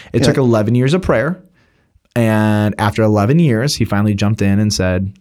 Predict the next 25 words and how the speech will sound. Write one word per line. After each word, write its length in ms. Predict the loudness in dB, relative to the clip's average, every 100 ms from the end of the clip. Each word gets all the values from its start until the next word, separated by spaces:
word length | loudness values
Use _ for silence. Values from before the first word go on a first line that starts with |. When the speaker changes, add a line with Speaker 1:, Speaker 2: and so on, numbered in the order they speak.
| -6
Speaker 1:
"All 100 | -2
right, 180 | -2 -4 -10
we're 160 | -6 -2
gonna 160 | -2 -2
do 160 | -4
this." 340 | -6 -8 -10 -10 -4
Speaker 2:
Yeah, 120 | 0
and 120 | 0
God 240 | 0 0 -2 0
often 500 | 0 -2 -4 -6 -4
exceeds 720 | -8 -8 -8 -4 -2 -2 -6
what 240 | -6 -6 -4
we 180 | -6 -4
ask. 500 | -4 -6 -10 -14 -4
I 40 | -2
Speaker 1:
Yep. 60 |
Speaker 2:
mean, 120 | 2 2
we 180 | 2
ask 320 | 0 -2 -4 -8
for, 400 | -8 -2 0 -2 -6 -20 -16
you 80 | -8
know, 100 | -8 -8 -4
something 540 | -2 0 0 0 0
that 220 | 0 -2 -6 _
is 400 | -4 -2 -2 -4